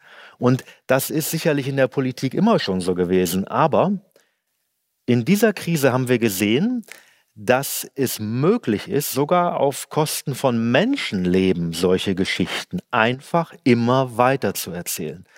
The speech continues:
Wir sitzen ja hier heute in den letzten Geltungstagen der einrichtungsbezogenen Impfpflicht.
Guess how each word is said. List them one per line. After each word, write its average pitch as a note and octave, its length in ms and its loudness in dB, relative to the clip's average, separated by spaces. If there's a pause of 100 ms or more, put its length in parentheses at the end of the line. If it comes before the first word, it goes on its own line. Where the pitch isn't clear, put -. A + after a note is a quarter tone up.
(280)
Wir B2 120 4
sitzen F3 320 0
ja E3+ 100 4
hier D3+ 240 2
heute D#3+ 420 0 (400)
in A#2+ 100 0
den A#2+ 160 4
letzten D3+ 640 0
Geltungstagen D3+ 1040 0
der B2 160 2
einrichtungsbezogenen B2+ 1200 -2
Impfpflicht. - 880 -4